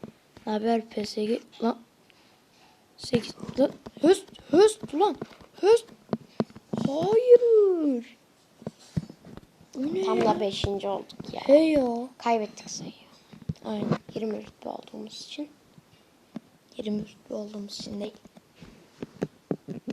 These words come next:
Speaker 1: Her zaman ilk dörde girince kazanıyorsun çünkü. Yirmi, yani rütbeyle
Speaker 2: Ama
Speaker 1: sıfır alakası var. Ay,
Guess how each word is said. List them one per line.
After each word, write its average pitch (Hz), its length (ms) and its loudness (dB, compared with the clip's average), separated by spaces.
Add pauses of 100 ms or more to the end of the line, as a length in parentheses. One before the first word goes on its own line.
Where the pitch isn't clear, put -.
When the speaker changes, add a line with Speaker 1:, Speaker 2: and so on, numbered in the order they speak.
(840)
Speaker 1:
Her 254 220 0
zaman 247 360 4
ilk - 200 -4
dörde 240 260 2
girince 233 380 2
kazanıyorsun - 720 -8
çünkü. - 180 -20 (2500)
Yirmi, 226 400 0 (140)
yani 226 180 -2 (100)
rütbeyle 240 420 -2
Speaker 2:
Ama 330 140 8
Speaker 1:
sıfır 269 440 -2
alakası 202 640 -8
var. - 60 -20 (1300)
Ay, 226 160 0